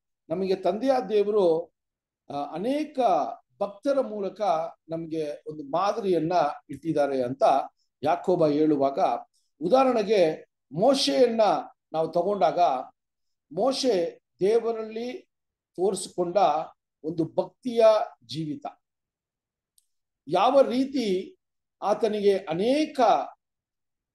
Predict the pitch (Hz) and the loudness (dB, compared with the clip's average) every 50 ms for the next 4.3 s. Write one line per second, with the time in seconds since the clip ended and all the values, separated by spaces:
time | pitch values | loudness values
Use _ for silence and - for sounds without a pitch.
0 | _ - - - 196 196 226 220 - - 277 - - - - 277 262 262 262 262 | _ -16 -10 -6 -6 -6 -6 -6 -6 -4 -4 -4 -4 -2 0 0 2 2 4 4
1 | 240 202 175 - - _ _ - - 170 180 185 190 185 185 175 165 156 180 208 | 4 2 0 -4 -8 _ _ -10 -10 -8 -6 -2 0 0 0 0 0 0 0 0
2 | 208 185 165 - _ _ _ _ _ _ _ _ _ _ _ _ _ _ _ _ | 0 0 -4 -8 _ _ _ _ _ _ _ _ _ _ _ _ _ _ _ _
3 | _ _ _ _ _ _ _ _ - 143 180 220 262 294 285 277 285 254 240 247 | _ _ _ _ _ _ _ _ -12 -8 -6 -4 -4 -4 -4 -2 -2 -2 -2 -2
4 | 247 - - 233 226 220 | -10 -10 -10 -6 -2 -2